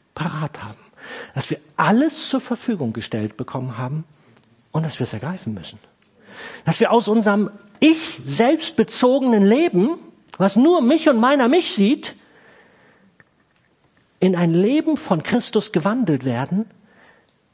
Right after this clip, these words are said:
was die Menschen um uns herum wahrnimmt. Und das, was Christus für sie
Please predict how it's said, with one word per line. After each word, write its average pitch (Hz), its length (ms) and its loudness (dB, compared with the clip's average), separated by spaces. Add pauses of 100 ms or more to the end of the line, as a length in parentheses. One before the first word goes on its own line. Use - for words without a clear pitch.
(200)
was - 340 -8 (360)
die 175 80 -2
Menschen 175 480 -2
um 143 120 -2
uns 151 160 -4
herum 220 360 -2
wahrnimmt. - 560 -16 (800)
Und 147 140 -4
das, - 420 -4
was - 160 -4
Christus - 460 -4
für - 280 -6
sie 127 420 -6